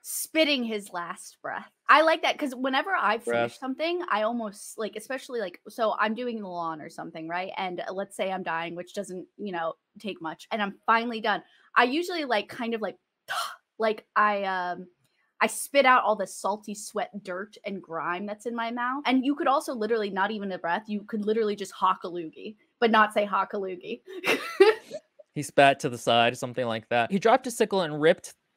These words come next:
Speaker 2: That is a, a, a more specific word, but it also doesn't really make a lot of sense,
Speaker 1: Ripping
Speaker 2: um,
Speaker 1: is
Speaker 2: because
Speaker 1: this, not grabbing.
Speaker 2: Also, the shirt is really soaked, so it should be something more like slipped maybe, or slid.
Speaker 1: Yeah.
Speaker 2: Slid his
Speaker 1: You
Speaker 2: shirt.
Speaker 1: can't do it over, you don't wanna overdo it.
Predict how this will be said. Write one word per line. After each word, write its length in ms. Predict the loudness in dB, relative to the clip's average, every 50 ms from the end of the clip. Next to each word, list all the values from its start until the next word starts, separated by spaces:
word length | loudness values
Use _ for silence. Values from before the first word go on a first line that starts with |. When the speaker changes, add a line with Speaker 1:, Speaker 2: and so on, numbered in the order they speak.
| _ -4
Speaker 2:
That 240 | 0 2 2 2 2
is 260 | 2 2 4 6 8
a, 140 | 8 8 6
a, 320 | 6 6 6 8 8 6 4
a 60 | 2
more 180 | 2 2 0 0
specific 500 | -2 -4 -10 -8 -6 -4 -4 -4 -2 0
word, 240 | 0 0 0 0 0
but 120 | 2 2
it 80 | 4 4
also 240 | 4 2 2 -2
doesn't 420 | -4 0 2 2 4 4 2 -2 -6 -4
really 300 | -2 -2 0 0 0 -2
make 200 | -2 -4 -2 -2
a 60 | 0
lot 240 | 2 2 4 2 2
of 60 | 0
sense, 460 | -4 -6 -6 -6 -6 -6 -10 -12 -14 -20 _ _ 0
Speaker 1:
Ripping 260 | 6 8 8 8 8 6 4 4
Speaker 2:
um, 40 |
Speaker 1:
is 100 | 4 2
Speaker 2:
because 260 | 4 6 6 6 6 4
Speaker 1:
this, 220 | -2 -12 -14 -18 _ _ 0
not 400 | 2 6 6 8 8 6 4 4
grabbing. 460 | 4 4 4 4 2 0 -4 -8 -10 _ _ _ _ _ _ 6
Speaker 2:
Also, 340 | 8 8 8 8 6 2 2
the 220 | 2 2 2 2
shirt 280 | 2 2 0 2 4 4
is 160 | 2 2 0
really 280 | 0 0 0 0 0
soaked, 420 | 0 4 8 8 8 8 6 0 -6
so 180 | -2 0 0 0
it 40 | 0
should 180 | -2 -4 -4
be 140 | -2 -2 -2
something 320 | 0 0 0 0 0 0
more 140 | 0 2 2
like 160 | 2 2 0
slipped 600 | -4 -12 -12 -10 -4 -2 0 -2 -2 _ _ -10
maybe, 540 | -6 -2 0 0 0 0 -2 -2 -2 -2 -2 -2 0
or 340 | 2 2 4 4 2 0 -2
slid. 680 | -4 -8 -10 -10 -8 -4 -2 0 0 0 0 -2 -2 0
Speaker 1:
Yeah. 300 | 4 6 6 8 6 6
Speaker 2:
Slid 300 | 6 6 6 6 6 6
his 300 | 6 4 4 4 2 2
Speaker 1:
You 80 | 4 8
Speaker 2:
shirt. 140 | 10 10 10
Speaker 1:
can't 120 | 10 8 6
do 140 | 2 2
it 60 | 4 6
over, 280 | 4 4 4 0 -2
you 160 | -2 -2 -2
don't 200 | -2 -2 -2 0
wanna 180 | 0 -2 -2 -2
overdo 380 | -4 -6 -10 -10 -8 -6 -4 -4
it. 140 | -4 -6